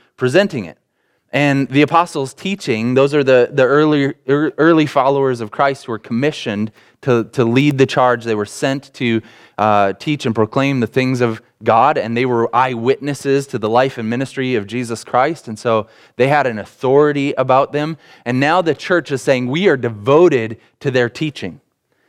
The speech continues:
And, and so we could say, "Okay, well, what is their teaching? How can we, the McChesney Park campus, be devoted to the apostles' teaching? Is that just looking at the New Testament?" Because that's what they wrote. Those are the books that they published. The,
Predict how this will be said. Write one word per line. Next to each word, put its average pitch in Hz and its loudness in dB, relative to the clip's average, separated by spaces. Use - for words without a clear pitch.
And, 139 0
and 135 -2
so 135 4
we 151 2
could 165 0
say, 135 2
"Okay, 151 2
well, 139 2
what 165 6
is 175 2
their 143 0
teaching? 113 -8
How 135 2
can 147 -4
we, 147 0
the 135 -4
McChesney 147 0
Park 135 -2
campus, 151 -4
be 127 -10
devoted 139 2
to 135 -10
the 127 -4
apostles' 117 -2
teaching? 123 -8
Is 107 -4
that 139 0
just 143 -6
looking 139 -2
at 131 -4
the 131 -4
New 123 2
Testament?" 123 -4
Because 113 -6
that's 123 -2
what 139 0
they 135 0
wrote. 170 0
Those 120 -4
are 143 0
the 139 -2
books - 0
that 151 -4
they 147 0
published. 156 -2
The, 120 -2